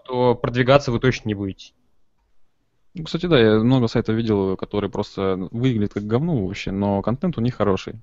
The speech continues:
Speaker 2: Так и читают. Выделяют и ранжируются как-то в первых, э,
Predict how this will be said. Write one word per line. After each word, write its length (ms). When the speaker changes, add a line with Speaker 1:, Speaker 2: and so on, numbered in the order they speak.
Speaker 2:
Так 160
и 40
читают. 380
Выделяют 520
и 380
ранжируются 720
как-то 260
в 60
первых, 440
э, 160